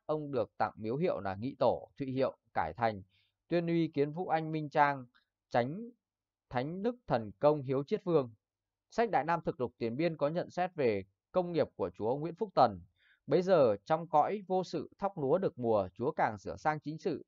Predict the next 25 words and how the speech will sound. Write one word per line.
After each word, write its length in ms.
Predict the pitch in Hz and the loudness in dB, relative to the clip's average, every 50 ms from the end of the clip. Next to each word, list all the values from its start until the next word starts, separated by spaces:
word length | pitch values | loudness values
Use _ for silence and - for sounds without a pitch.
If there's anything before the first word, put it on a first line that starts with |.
| _ | _
không 240 | _ - 170 170 165 | _ -4 -4 -4 -4
xây 240 | - - 165 160 156 | -4 -2 0 0 0
đài 260 | 139 127 113 95 80 - _ - | 2 0 0 0 0 -4 _ 0
tạ, 200 | 110 107 98 - _ _ _ _ _ _ _ _ _ | 0 0 0 0 _ _ _ _ _ _ _ _ _
không 480 | _ - - 180 185 180 180 175 175 165 - _ _ _ | _ -6 2 2 2 2 0 -6 -8 -12 -14 _ _ _
gần 260 | - 120 123 110 101 98 | 0 2 2 2 2 -2
con 180 | - 139 143 147 | -4 -4 -4 -4
hát, 260 | 160 170 185 202 208 _ _ _ | -2 -2 -2 -2 -2 _ _ _
gái 200 | - 123 110 123 | -4 0 0 0
đẹp, 200 | 165 160 139 113 - _ _ _ _ | 2 2 2 2 2 _ _ _ _
bớt 240 | - - 220 208 - | -4 -4 -4 -4 -4
nhẹ, 320 | 170 160 151 139 92 67 - _ - | -4 -4 -2 -2 -4 -8 -14 _ -16
ờ, 300 | 101 104 107 107 104 98 - _ _ _ _ _ _ _ - | -12 -8 -6 -4 -6 -6 -8 _ _ _ _ _ _ _ -12
ờ, 180 | 110 110 110 | -10 -10 -8
nao 360 | 113 120 127 147 156 156 151 | -8 -4 -2 0 2 2 0
dịch 220 | 135 127 135 117 _ _ _ _ | 0 -2 -4 -6 _ _ _ _
thuế 180 | - - 131 | 0 0 0
má, 440 | 151 151 135 120 120 127 147 180 190 - - | 2 0 0 2 2 0 0 -2 -6 -6 -2
trăm 220 | 185 175 175 165 | -2 -2 0 2
họ 160 | 165 156 95 | 0 0 0
vui 180 | 123 147 160 156 160 | 0 -2 -4 0 2
vẻ, 260 | 143 113 90 76 71 104 | 2 2 2 0 -4 -4
đều 220 | 120 113 101 92 | -4 -2 -2 -2
khen 580 | - - - _ - 147 147 147 147 135 131 120 | -8 -12 -20 _ -4 -2 -2 -2 -2 -4 -6 -6
là 200 | 110 92 85 | -6 -6 -6